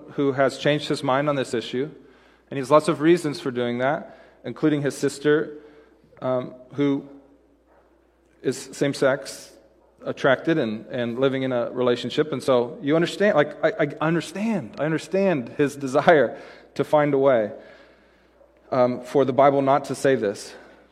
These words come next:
But at the end of his book, he's responding to critics. It's in its third edition. Like I said, it's very popular. And Gushee writes this. So this, he's a biblical scholar, an ethicist, a philosopher.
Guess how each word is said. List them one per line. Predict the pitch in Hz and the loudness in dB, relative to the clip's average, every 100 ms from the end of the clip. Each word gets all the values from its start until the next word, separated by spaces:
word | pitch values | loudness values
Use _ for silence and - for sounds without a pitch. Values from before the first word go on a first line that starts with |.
| _ | _
But | 139 135 - | 4 4 0
at | 151 | -2
the | 156 | 0
end | 165 190 | 2 2
of | 180 | 2
his | 170 135 | 0 -2
book, | 123 147 127 - | 2 4 4 -2
he's | - 143 127 - - | -4 -2 -2 -4 -10
responding | 127 - - 151 151 139 | -10 -2 2 4 2 -2
to | 131 | -6
critics. | - 135 104 107 | -2 0 0 -4
It's | 101 | 0
in | 170 | 2
its | 170 170 | 0 -2
third | - 151 | 0 0
edition. | 131 139 - | 2 0 0
Like | 110 | -4
I | 131 | -2
said, | 143 131 | -2 -2
it's | - | 0
very | 131 | -2
popular. | 127 127 123 107 92 92 - - _ _ _ _ _ | 0 -2 -2 -4 -4 -8 -16 -20 _ _ _ _ _
And | - 135 | -6 0
Gushee | 131 160 175 165 151 | 4 4 6 2 2
writes | 135 139 135 | 6 6 6
this. | - 95 - - - - _ _ | -2 -4 -6 -18 -20 -20 _ _
So | _ 127 | _ -4
this, | 120 160 | -2 -2
he's | 165 170 | 0 2
a | 156 | 4
biblical | 156 160 175 175 | 6 6 4 0
scholar, | 170 - 139 117 | -2 4 4 4
an | 110 135 | 2 2
ethicist, | 143 - 123 110 - | 0 0 -2 -4 -6
a | 120 | -6
philosopher. | - 127 139 131 113 - 87 | 0 2 2 0 -8 -8 -12